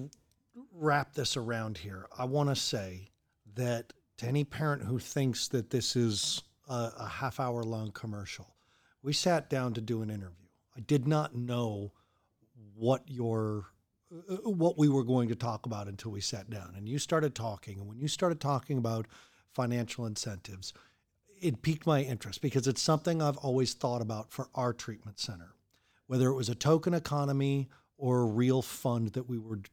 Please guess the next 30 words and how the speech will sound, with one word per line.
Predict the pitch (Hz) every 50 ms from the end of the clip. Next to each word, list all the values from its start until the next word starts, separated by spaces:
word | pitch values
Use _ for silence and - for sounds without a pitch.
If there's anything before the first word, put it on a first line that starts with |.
| _
developing | - 131 107 110 107 107 98 - 110 104
for | - - - 107
the | 101 98
kids. | - - - 95 - - - - - - _ -
I | 135 -
didn't | 196 180 196 202
know | 202 196
the | 180 170
research | 143 143 143 143 131 - - 120 98 - -
behind | - 104 - 110 101 -
that. | - _ _ -
But | - 170
like | 180 175 -
I | 185
said, | 165 - - 143 127
I | 143 151
had | 151 147
a | 131 113 - - - - - - -
clinical | - - 202 220 226 - - 165
director | 117 127 120 127 117 - - - 120 113
who | 104 110
was | 117 120 101 90
not, | 123 120 123 127 131 135 135 139 - _ _ _ _ _ _ _ _ _ _ _ _ _ _ _ _ - - _ -
that, | 175 147 131 135 143 147 165 147 131 113
that | 151 151 - - _
triggered | - - - - 165 135 147 147 127
something | - - 143 120 - 131 127 139 -
ethically | 139 127 - - 123 - - 127 120 110 104 117 - _
in | 156 147 120
him. | 104 76 90 104 90 82